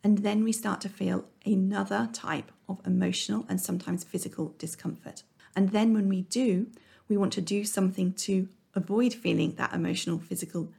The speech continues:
and discomfort. We may consider that the net, we've got a net negative result, if you like, to doing something that we did to help ourselves, such as eating to alleviate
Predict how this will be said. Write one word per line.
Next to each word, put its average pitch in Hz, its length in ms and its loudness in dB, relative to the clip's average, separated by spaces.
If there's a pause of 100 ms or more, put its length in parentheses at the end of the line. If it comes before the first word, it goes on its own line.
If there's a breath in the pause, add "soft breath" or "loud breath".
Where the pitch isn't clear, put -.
(140)
and 170 100 -2
discomfort. 185 640 -2 (180 loud breath)
We 202 100 0
may 190 220 4
consider 190 400 0
that - 160 -4
the 185 80 0
net, 185 320 2
we've 190 160 -6
got - 140 -4
a - 20 6
net 196 300 0
negative 190 480 -2
result, 233 420 0
if - 160 -10
you 196 80 -4
like, - 380 -6 (300 soft breath)
to 190 440 4 (140)
doing 220 280 2
something 190 360 -2
that 185 100 -4
we 180 80 -2
did 185 220 -4
to 196 80 -6
help 269 260 -2
ourselves, 180 420 -2
such - 220 -8
as 185 140 -4 (200)
eating 185 300 -2
to - 180 -8
alleviate 170 680 -2